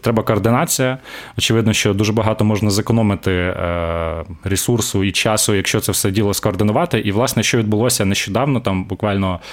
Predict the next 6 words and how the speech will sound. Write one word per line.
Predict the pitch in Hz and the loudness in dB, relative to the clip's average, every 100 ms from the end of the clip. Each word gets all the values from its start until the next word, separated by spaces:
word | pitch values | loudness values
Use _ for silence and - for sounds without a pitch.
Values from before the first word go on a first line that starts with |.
| - - | -16 -4
місяць | 107 107 - - | 0 0 -2 -2
як, | 107 139 139 - - | 0 0 -4 -12 -4
е, | 95 95 95 95 | -2 0 -2 -2
була | 95 143 | -2 -4
створена | - 127 131 110 95 - - - - - | -2 0 2 2 -2 -10 -18 -18 -18 -2
платформа, | 107 - - 156 139 117 | -2 0 2 4 4 2